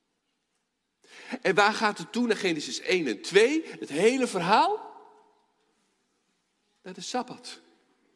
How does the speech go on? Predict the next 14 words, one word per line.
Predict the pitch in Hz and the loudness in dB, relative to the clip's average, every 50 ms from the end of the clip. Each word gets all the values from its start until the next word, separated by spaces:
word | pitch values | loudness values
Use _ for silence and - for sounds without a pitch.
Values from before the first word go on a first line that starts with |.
| _ _ _ _ _ _ _ _ _ _ _ _ _ _ _ _ _ | _ _ _ _ _ _ _ _ _ _ _ _ _ _ _ _ _
Op | - 156 156 156 - | 0 0 0 0 -2
de | 117 | -10
zevende | 113 - - 151 175 196 226 247 226 226 220 226 190 | -8 -2 0 4 4 4 4 2 0 -4 -4 -2 0
dag | 190 196 196 202 - - - - - - - - | 2 2 2 0 -2 -8 -16 -20 -20 -20 -12 -6
had | - 127 123 - | -4 -4 -4 -4
God | - - 165 160 - | -4 -2 -2 -2 -2
zijn | - 127 113 104 | -2 -4 -4 0
werk | 110 135 151 165 165 - | 2 2 2 2 0 -4
voltooid. | - 175 147 - - - 120 104 98 - - - - - _ _ _ _ _ _ _ _ _ _ | -4 -4 -4 -4 -4 -6 -6 -6 -8 -10 -14 -18 -20 -20 _ _ _ _ _ _ _ _ _ _
God | - - 135 123 - | -8 -6 -6 -6 -4
zegende | - - 185 202 214 240 240 247 226 220 | -2 2 4 4 4 2 2 -2 -6 -6
de | 214 196 196 | -8 -8 -4
zevende | 175 226 202 202 208 202 185 170 175 151 | 0 2 4 4 2 0 -4 -6 -4 -2
dag | 139 139 135 135 - - | 0 0 -2 -2 -6 -14